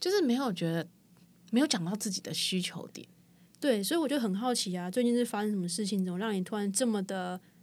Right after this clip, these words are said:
Speaker 2: 有
Speaker 1: 有感吗？
Speaker 2: 对，而且是有一种真的认真要去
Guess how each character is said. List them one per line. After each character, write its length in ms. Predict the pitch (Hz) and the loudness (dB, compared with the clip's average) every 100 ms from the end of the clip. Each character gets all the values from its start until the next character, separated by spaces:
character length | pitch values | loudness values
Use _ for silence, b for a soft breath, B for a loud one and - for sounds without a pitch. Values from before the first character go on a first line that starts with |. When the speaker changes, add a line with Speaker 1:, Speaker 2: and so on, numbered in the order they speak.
| b - _ - _ - | b -20 _ -20 _ 0
Speaker 2:
有 320 | 240 202 180 | 2 2 2
Speaker 1:
有 180 | 226 220 | 8 8
感 240 | 254 196 156 | 8 4 4
吗？ 300 | 160 170 190 _ _ - - | -4 -6 -8 _ _ -20 -12
Speaker 2:
对， 200 | - 311 - | -2 0 4
而 100 | 339 | 4
且 120 | 262 | 4
是 280 | 269 302 208 - | 4 2 0 0
有 140 | 220 | 2
一 20 | 254 | 2
种 260 | 240 180 - | 2 -4 -4
真 100 | 277 | -4
的 80 | 247 | 0
认 240 | 311 226 | 2 2
真 160 | 208 220 | 2 0
要 140 | 240 | 0
去 340 | 233 247 226 | 0 0 0